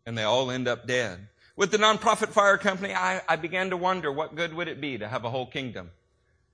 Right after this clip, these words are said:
if in the end it was just destined to burn. I decided to look somewhere else for my investments.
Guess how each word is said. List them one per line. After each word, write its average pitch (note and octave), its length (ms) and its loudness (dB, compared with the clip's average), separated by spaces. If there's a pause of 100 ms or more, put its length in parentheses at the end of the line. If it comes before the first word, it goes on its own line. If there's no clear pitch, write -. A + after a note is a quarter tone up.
(220)
if A#2+ 140 -6
in C3 120 -2
the A#2+ 120 -4
end C#3 320 -2 (260)
it A2+ 80 -6
was A#2 180 -8
just B2 460 -2 (460)
destined A#2 420 -2
to G#2+ 60 -6
burn. A#2+ 360 -2 (540)
I F3+ 100 8
decided C4+ 420 4
to A#3+ 60 -2
look A#3+ 140 4
somewhere A#3+ 360 6
else G#3+ 200 6
for G3 140 0
my F3+ 180 4
investments. E3+ 800 -2